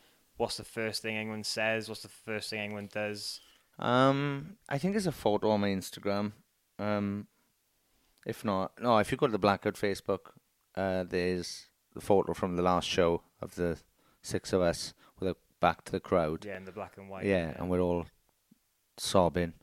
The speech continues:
Speaker 2: we're all crying. Um, Bob looks s-, especially bad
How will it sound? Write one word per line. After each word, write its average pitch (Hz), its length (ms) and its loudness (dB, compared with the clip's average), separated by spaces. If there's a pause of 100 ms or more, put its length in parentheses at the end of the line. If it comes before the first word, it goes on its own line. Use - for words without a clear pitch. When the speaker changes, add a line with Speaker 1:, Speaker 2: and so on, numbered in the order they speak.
(120)
Speaker 2:
we're 95 100 -4
all 90 140 -4 (200)
crying. 82 480 2 (1000)
Um, 78 440 -6 (600)
Bob 98 220 12
looks - 260 0 (240)
s-, - 340 -12
especially 85 680 2
bad 76 340 -2